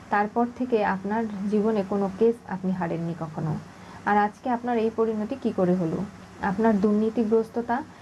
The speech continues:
আপনার অবক্ষয় সমাজের, এবং আপনার মতো মানুষ আছে বলেই মেয়েরা সমাজে ভয় পাচ্ছে পথ চলতে। আর তার জন্যই আমি একটাই কথা বলবো, আপনার মতো লোকের শাস্তি হওয়া দরকার। ভজন, মুখ সামলে কথা বলো, আপনি করে কথা বলুন। আমি এখন একজন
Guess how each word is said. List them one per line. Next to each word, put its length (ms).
আপনার 420
অবক্ষয় 600
সমাজের, 500
এবং 220
আপনার 400
মতো 240
মানুষ 380
আছে 260
বলেই 300
মেয়েরা 360
সমাজে 260
ভয় 260
পাচ্ছে 320
পথ 160
চলতে। 320
আর 80
তার 200
জন্যই 400
আমি 160
একটাই 360
কথা 260
বলবো, 260
আপনার 340
মতো 220
লোকের 260
শাস্তি 340
হওয়া 180
দরকার। 320
ভজন, 360
মুখ 220
সামলে 280
কথা 220
বলো, 260
আপনি 340
করে 240
কথা 220
বলুন। 260
আমি 280
এখন 280
একজন 280